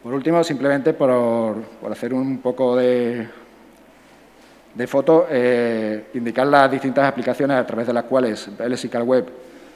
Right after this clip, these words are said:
vamos a poder integrar directamente dentro de la plataforma, como podéis ver, pues, aplicativos de gestión de subvenciones, cuadros de mando, auditoría de factura, contabilidad analítica, coste efectivo, control interno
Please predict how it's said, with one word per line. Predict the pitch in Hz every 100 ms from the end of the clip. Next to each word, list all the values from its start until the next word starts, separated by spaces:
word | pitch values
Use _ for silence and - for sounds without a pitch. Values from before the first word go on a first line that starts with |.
| -
vamos | - 127 135
a |
poder | 123 127 127
integrar | 120 120 131
directamente | 117 113 120 117 117
dentro | 113
de | 110
la | 107
plataforma, | 101 113 143 151 151
como | 120 104
podéis | 107 107
ver, | 127 139 - - - - - - - -
pues, | 131 120
aplicativos | 113 113 117 123 131
de |
gestión | 120 113 110
de | 107
subvenciones, | - 135 139 156 156 151 147 143
cuadros | 135 117 113
de | 135
mando, | 139 139 139 147 143 143 - - - - -
auditoría | 120 120 117 120
de | 120
factura, | 147 131 139 139 139 139
contabilidad | 123 107 107 104
analítica, | 110 127 127 123 127 117
coste | 110 113
efectivo, | 113 123 120
control | 113 104 110
interno | 110 120 123 123 123